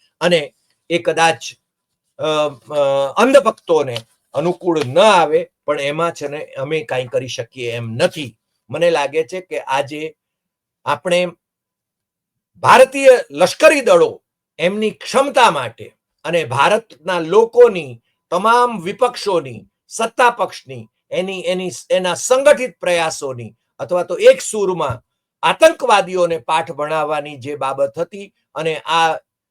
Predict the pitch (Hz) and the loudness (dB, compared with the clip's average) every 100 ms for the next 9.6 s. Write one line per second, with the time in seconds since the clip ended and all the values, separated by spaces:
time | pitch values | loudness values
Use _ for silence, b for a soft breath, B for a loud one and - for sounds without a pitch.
0 | _ _ - 127 135 131 - 214 285 269 | _ _ -6 -2 0 0 0 4 4 4
1 | 214 208 185 156 139 117 147 156 269 311 | -2 -2 0 0 -2 -6 -6 -4 -4 0
2 | 247 - 190 165 151 147 143 143 139 120 | -2 0 -4 -4 -4 -6 -6 -6 -6 -8
3 | 117 _ _ _ 165 214 202 165 135 151 | -12 _ _ _ -4 -2 -4 -4 -6 -8
4 | 151 151 185 180 185 208 180 196 180 196 | -8 -6 -4 -4 -4 -6 -4 -6 -4 -8
5 | 151 - 180 _ 151 120 117 _ _ 143 | -8 -8 -10 _ -8 -8 -10 _ _ -6
6 | 160 180 180 160 131 156 196 - 180 165 | -4 -6 -6 -6 -2 0 0 0 -2 -2
7 | 151 143 175 - 131 127 - 175 196 202 | -6 -10 -14 -12 -12 -12 -10 -8 -4 -4
8 | - 165 165 156 156 151 - _ _ _ | -4 -2 0 -2 -6 -14 -16 _ _ _
9 | 156 180 269 233 156 120 | -8 2 4 4 2 -6